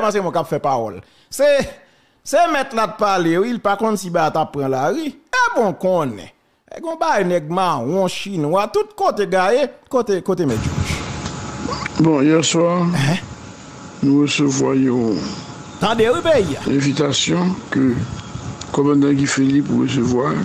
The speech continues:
Speaker 2: que le voyait bon, mais, regardez-lui,
Speaker 1: Uh-huh.
Speaker 2: m'analyser lui, et que, moi, que le mandat pas prononcé de normes.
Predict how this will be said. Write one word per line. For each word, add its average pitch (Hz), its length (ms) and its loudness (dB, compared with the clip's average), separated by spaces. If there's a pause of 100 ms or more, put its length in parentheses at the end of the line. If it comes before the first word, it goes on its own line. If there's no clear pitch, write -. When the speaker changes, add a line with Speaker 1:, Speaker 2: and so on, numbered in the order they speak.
Speaker 2:
que 139 100 -2
le 131 100 4
voyait 131 320 2
bon, 127 160 2
mais, 175 160 2 (1400)
regardez-lui, 139 760 2 (160)
Speaker 1:
Uh-huh. - 1300 -4
Speaker 2:
m'analyser 143 720 2
lui, 143 200 2 (1900)
et 143 80 2
que, 143 280 2 (1500)
moi, 147 420 2
que 143 80 0
le 143 200 4
mandat 131 480 2
pas 120 180 2 (180)
prononcé 123 520 0
de 123 280 2
normes. 151 360 0